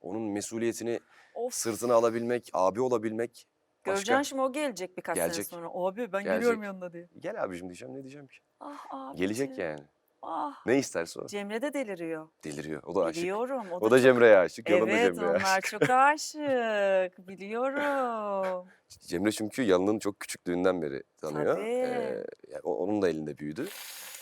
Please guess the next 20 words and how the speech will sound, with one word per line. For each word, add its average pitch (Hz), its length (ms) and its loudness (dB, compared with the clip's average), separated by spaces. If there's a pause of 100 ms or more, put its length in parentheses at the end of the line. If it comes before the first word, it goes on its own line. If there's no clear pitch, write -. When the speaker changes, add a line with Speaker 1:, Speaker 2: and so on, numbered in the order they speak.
(240)
Speaker 1:
O 76 60 -6
yüzden 98 300 0
başka 90 260 0
bir 85 80 -6
bağları 73 320 0
var 67 100 -6
onların 65 360 -12
da 62 60 -12
yani. 64 140 -16 (320)
Speaker 2:
Ay 208 140 -4
çok - 300 -8
lezzet. 196 300 -8
Bak 240 140 -2
ağzımın 247 360 10
suyu - 220 6
Speaker 1:
Evet. 330 160 12
Speaker 2:
akması 285 320 4
benim 311 180 -2
peki - 220 6
çocuktan 508 440 12